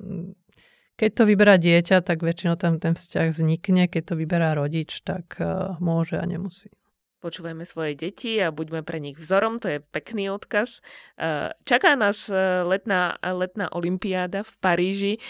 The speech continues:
Speaker 2: Jani, veľmi ľahká otázka, či nám vodný slalom prinesie medailový úspech a radosť. Ty si veľmi blízko a ty to určite budeš vedieť na sto percent.
Speaker 1: <laughs> Jasné.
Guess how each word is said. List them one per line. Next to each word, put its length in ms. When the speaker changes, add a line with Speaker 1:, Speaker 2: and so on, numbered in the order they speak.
Speaker 2:
Jani, 240
veľmi 320
ľahká 320
otázka, 640
či 240
nám 240
vodný 320
slalom 800
prinesie 480
medailový 640
úspech 640
a 160
radosť. 960
Ty 80
si 160
veľmi 320
blízko 400
a 80
ty 160
to 160
určite 480
budeš 400
vedieť 160
na 160
sto 160
percent. 480
Speaker 1:
<laughs> 120
Jasné. 400